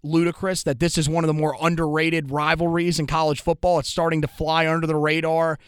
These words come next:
mainly, I think, just because of the hatred between the two sides. People get interested in it because, I mean, <laughs> heck,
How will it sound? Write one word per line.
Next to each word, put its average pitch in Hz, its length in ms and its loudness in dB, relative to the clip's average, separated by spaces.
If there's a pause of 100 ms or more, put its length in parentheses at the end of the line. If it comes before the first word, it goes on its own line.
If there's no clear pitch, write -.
(340)
mainly, 233 500 0
I 196 100 0
think, 185 260 -2
just 175 240 -2
because 185 400 0
of - 20 0
the 143 80 -2
hatred 156 460 0
between 185 340 -2
the 185 80 -2
two 208 200 -2
sides. 202 500 0 (220)
People 190 200 0
get 214 180 0
interested 185 540 -2
in 113 100 -4
it - 140 -12
because, 165 580 -2 (260)
I - 40 -20
mean, 185 180 2
<laughs> 151 80 -6
heck, 220 180 0